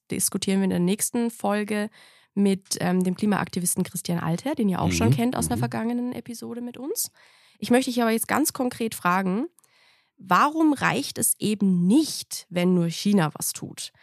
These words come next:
Speaker 1: Warum müssen wir auch hier in der Region handeln? Und du sagst ja gern, dass wir eben schon noch die Chance haben und dass es tausend Lösungen gibt, die eh schon am Tisch liegen. Welche wären das und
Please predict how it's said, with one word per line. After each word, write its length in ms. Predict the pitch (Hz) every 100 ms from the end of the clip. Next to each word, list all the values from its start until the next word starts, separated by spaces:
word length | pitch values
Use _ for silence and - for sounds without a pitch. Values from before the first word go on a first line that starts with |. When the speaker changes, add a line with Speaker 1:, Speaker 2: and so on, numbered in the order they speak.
| _ _
Speaker 1:
Warum 320 | 185 208 262
müssen 280 | 254 254 254
wir 140 | 220 -
auch 120 | -
hier 320 | - 208 262
in 80 | 226
der 80 | 202
Region 460 | 190 180 226 240
handeln? 480 | 165 160 156 170 262 381 _ _ _ -
Und 100 | 214
du 60 |
sagst 200 | 214 220
ja 60 | 226
gern, 220 | 196 208
dass 160 | 233 -
wir 80 | -
eben 320 | 214 208 202
schon 340 | - - 285 349
noch 140 | 175
die 100 | 170 160
Chance 420 | - 147 156 -
haben 160 | - -
und 180 | 185
dass 140 | 175 233
es 160 | 269
tausend 420 | - - 339 339 311
Lösungen 320 | 302 294 262
gibt, 160 | 240
die 140 | 269 -
eh 100 | 277
schon 180 | - 311
am 160 | 285
Tisch 280 | - 349 -
liegen. 340 | 165 170 220 330 _ _ _ _ _ -
Welche 500 | 208 302 359 311 226
wären 300 | 214 233 214
das 420 | 180 277 - - -
und 460 | 208 208 214 214